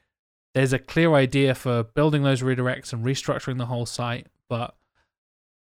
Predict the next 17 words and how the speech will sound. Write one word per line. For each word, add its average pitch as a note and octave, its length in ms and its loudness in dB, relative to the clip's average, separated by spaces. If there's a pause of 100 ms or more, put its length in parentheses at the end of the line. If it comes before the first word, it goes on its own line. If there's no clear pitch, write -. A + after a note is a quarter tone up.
(140)
will D3+ 600 4
Google C#3 320 4
be C#3 220 0
able C#3+ 260 2
to C#3+ 240 -4 (520)
spend C#3 300 0
the C#3+ 80 0
time D3+ 420 0
to B2+ 220 -6 (340)
understand C#3 720 0
this? D#3+ 240 -4
And, B2+ 140 -4
and B2 360 -8
Steve C3 240 0
would C3+ 100 -2
say, C3+ 120 0
"Well, B2 140 -2